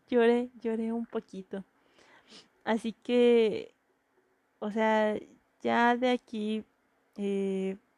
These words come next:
pues hay como que un poquito más de, de temas, pero bueno, no, no son tan, tan relevantes a mi parecer. Como que es una historia alterna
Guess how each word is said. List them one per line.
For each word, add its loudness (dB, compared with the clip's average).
pues -2
hay -2
como -2
que -10
un -8
poquito -12
más -6
de, -4
de -10
temas, -2
pero 2
bueno, -10
no, -8
no -8
son -14
tan, -14
tan -4
relevantes -6
a -14
mi -16
parecer. -14
Como -2
que 2
es -2
una 4
historia -2
alterna -4